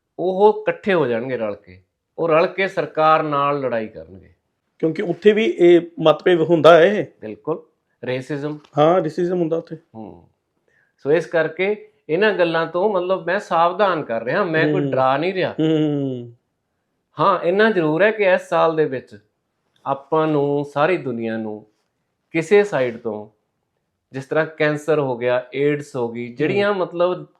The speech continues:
Speaker 1: ਲਾ ਇਲਾਜ ਬਿਮਾਰੀਆਂ ਨੇ,
Speaker 2: ਹੂੰ।
Speaker 1: ਜਿਨ੍ਹਾਂ ਦਾ ਕੋਈ ਇਲਾਜ ਹੀ ਹੈ ਨਹੀਂ,
Speaker 2: ਜੀ।
Speaker 1: ਉਹਨਾਂ ਚੋਂ ਕਿਸੇ ਇੱਕ ਦੀ ਮੈਡੀਸਨ ਲੱਭ ਸਕਦੀ ਹੈ।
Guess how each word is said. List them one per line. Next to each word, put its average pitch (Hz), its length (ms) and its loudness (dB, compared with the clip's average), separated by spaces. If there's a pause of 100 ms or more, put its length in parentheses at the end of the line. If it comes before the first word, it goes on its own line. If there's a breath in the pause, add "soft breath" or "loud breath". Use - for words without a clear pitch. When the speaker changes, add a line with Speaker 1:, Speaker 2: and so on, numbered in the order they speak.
(100)
Speaker 1:
ਲਾ 143 420 4
ਇਲਾਜ 147 380 2
ਬਿਮਾਰੀਆਂ 120 580 -6
ਨੇ, 101 240 -12
Speaker 2:
ਹੂੰ। 120 300 -4 (280)
Speaker 1:
ਜਿਨ੍ਹਾਂ 151 220 -4
ਦਾ 165 60 -2
ਕੋਈ 160 200 -4
ਇਲਾਜ 127 380 0
ਹੀ 123 140 -10
ਹੈ 104 100 -10
ਨਹੀਂ, 98 200 -12
Speaker 2:
ਜੀ। 127 280 -6 (580)
Speaker 1:
ਉਹਨਾਂ 208 300 0
ਚੋਂ 208 160 2
ਕਿਸੇ 190 360 -2
ਇੱਕ 180 280 -6
ਦੀ 175 500 -4 (300)
ਮੈਡੀਸਨ 151 480 -2
ਲੱਭ 120 240 -6
ਸਕਦੀ 87 400 -18
ਹੈ। 80 60 -20